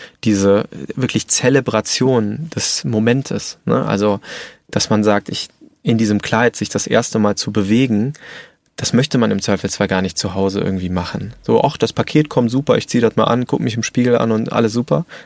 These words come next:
Nee, sondern man möchte das in einer Räumlichkeit machen, die diesem besonderen Anlass gerecht wird. Man möchte, dass diese Menschen auch dann dabei sind. Und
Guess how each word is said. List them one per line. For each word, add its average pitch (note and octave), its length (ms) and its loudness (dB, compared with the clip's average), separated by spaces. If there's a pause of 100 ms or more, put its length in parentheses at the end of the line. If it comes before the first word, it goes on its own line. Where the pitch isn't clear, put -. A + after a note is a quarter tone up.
(100)
Nee, F#2+ 240 2 (420)
sondern G#2 380 2 (320)
man G#2+ 180 2
möchte A2 480 2 (160)
das - 300 -2
in G#2 340 -2
einer G2+ 400 0 (300)
Räumlichkeit A#2 680 2
machen, G#2+ 420 0 (360)
die G#2+ 140 2
diesem G2+ 460 2 (640)
besonderen A2 560 2
Anlass A#2 380 2
gerecht - 460 -2
wird. G#2 320 0
Man G#2+ 160 2
möchte, A#2 320 2
dass A2 160 0
diese G#2+ 260 0
Menschen A2+ 420 0
auch A2 140 -2
dann G#2+ 220 0
dabei G#2+ 400 0
sind. G#2+ 260 -4 (400)
Und A2 220 2